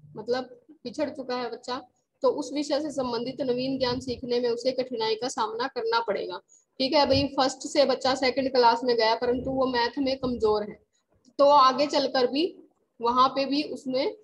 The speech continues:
उस नए जो चीज उसके सामने आएंगी, उस subject से related, उस topic से related, वो वहां पे क्या करेगा,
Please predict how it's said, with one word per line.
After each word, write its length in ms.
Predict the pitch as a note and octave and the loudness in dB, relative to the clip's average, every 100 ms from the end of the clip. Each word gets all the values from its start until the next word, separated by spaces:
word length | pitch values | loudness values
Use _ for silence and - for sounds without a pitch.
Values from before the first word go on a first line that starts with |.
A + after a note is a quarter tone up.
| _ _ - | _ _ -8
उस 320 | B3+ B3 - - | -6 -6 -12 -10
नए 440 | A#3+ B3 B3+ C#4 | -4 2 2 2
जो 160 | C4 C4+ | 2 0
चीज 280 | C4+ C4 B3 | 0 -4 -6
उसके 200 | - C4+ | -6 -6
सामने 380 | B3+ A#3+ B3+ A#3+ | -2 -2 0 0
आएंगी, 460 | A3 A3 B3+ F4+ - | 0 -2 -4 -8 -8
उस 180 | A3 - | -10 -6
subject 440 | A#3+ G3+ A#3 A#3 | -4 -2 -4 -6
से 140 | - B3 | -4 -2
related, 440 | A#3 A3 G#3+ B3 | 0 -2 -4 -8
उस 200 | B3 - | -10 -6
topic 300 | A3+ A3+ B3 | -6 -6 -8
से 120 | - | -6
related, 460 | A3 A3 G#3+ C4 A4+ _ _ B3 | -4 -6 -6 -8 -10 _ _ 0
वो 120 | B3+ | 2
वहां 200 | A3+ A3+ | 2 2
पे 180 | B3+ E4+ | 0 -2
क्या 320 | - C4 B3 | -2 -2 -2
करेगा, 440 | B3+ A3 G3 - | 0 -2 -4 -8